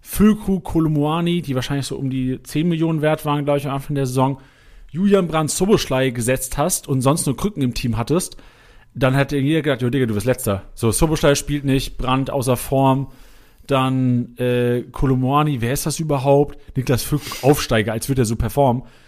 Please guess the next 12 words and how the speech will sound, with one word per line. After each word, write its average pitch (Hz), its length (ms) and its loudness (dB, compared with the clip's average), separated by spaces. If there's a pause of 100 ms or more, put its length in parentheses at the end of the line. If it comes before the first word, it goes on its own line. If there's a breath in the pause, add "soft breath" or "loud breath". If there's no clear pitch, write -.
(140 soft breath)
So, 139 160 2
klar 170 240 4
hast 143 100 -2
du 147 60 -4
die 131 100 -4
Liga 127 160 2
dann 123 160 0
gewonnen, 120 300 2
ohne 156 240 2
Bayern-Spieler 117 840 -4
und, 117 360 -2
äh, 120 400 0